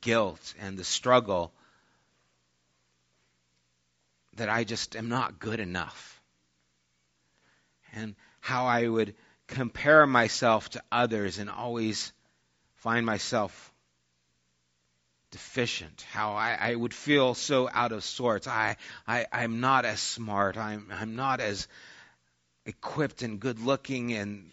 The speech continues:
s-, smart enough to figure these things out. I'm not as talented. I'm not as strong. I, I'm not as healthy. I'm not as sane.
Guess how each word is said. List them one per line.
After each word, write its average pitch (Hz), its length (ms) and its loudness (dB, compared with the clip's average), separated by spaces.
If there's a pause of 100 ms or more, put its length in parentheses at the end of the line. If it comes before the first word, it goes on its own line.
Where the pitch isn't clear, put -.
s-, - 420 -10 (200)
smart 135 500 -6
enough 123 260 -6
to 117 80 -12
figure 127 360 -6
these 117 220 -2
things 117 220 -8
out. 113 140 -6
I'm 123 160 -10
not 135 160 -10
as - 160 -4
talented. 120 560 -12
I'm 127 200 -12
not 135 220 -6
as 120 280 -6 (500)
strong. 131 580 -6
I, 127 220 -6
I'm 127 260 -6
not 139 340 -2
as 110 520 -6 (800)
healthy. 131 680 -8 (3500)
I'm 107 120 -20
not 123 200 -6
as 101 140 -6
sane. 120 640 -4